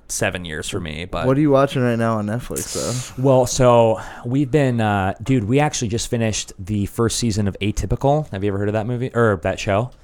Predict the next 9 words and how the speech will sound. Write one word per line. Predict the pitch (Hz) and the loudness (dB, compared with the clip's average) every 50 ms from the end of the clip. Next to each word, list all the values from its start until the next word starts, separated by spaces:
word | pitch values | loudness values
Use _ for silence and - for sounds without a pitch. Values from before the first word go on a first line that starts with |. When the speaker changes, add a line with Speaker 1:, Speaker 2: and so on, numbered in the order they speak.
| - - - | -20 -10 -6
Speaker 2:
Atypical? | - 104 104 110 110 - - 110 95 98 127 113 - 127 127 131 131 123 | -2 0 0 0 0 0 0 -2 0 -2 -4 -4 -2 -2 0 2 2 2
No. | 127 | 2
Speaker 1:
Atypical. | 98 98 127 - 87 107 - 92 | 4 4 2 2 0 0 -2 -2
It's | 117 - | 0 0
a | 120 | 0
Netflix | 123 143 143 - 190 - - - | 0 0 0 0 -2 -2 0 0
original. | 110 107 95 107 98 95 87 90 98 104 - - - - - - - - - - - - - | 0 0 0 0 -2 -2 -2 -2 -2 -4 -6 -14 -20 -18 -16 -16 -14 -16 -16 -18 -20 -8 -4
It's, | - 120 117 - - - | -4 -2 -2 0 2 4
um, | 123 113 110 110 107 104 104 107 107 | 6 6 6 6 4 4 2 0 -2